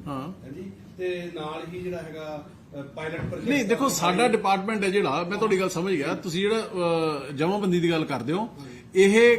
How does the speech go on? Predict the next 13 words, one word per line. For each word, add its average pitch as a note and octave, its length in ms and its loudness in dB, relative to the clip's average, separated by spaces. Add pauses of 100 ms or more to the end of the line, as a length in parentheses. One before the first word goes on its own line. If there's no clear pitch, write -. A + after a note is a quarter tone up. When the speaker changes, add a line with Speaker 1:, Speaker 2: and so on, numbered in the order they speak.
(140)
Speaker 1:
ਕਈ A#3 160 6
ਡਿਪਾਰਟਮੈਂਟਸ G3+ 640 -2
ਇਹੋ G3+ 200 4
ਜਿਹੇ G#3 180 2
ਸੀਗੇ G3+ 520 2
ਜਿਹੜੇ F#3+ 360 6
ਕਿ G#3+ 520 4 (380)
ਅੱਜ F3+ 80 4
ਤੋਂ G#3+ 460 4
ਮਹੀਨਾ, F#3+ 800 2
ਦੋ F3+ 160 4
ਮਹੀਨੇ F#3+ 240 2
ਪਹਿਲਾਂ F#3 540 0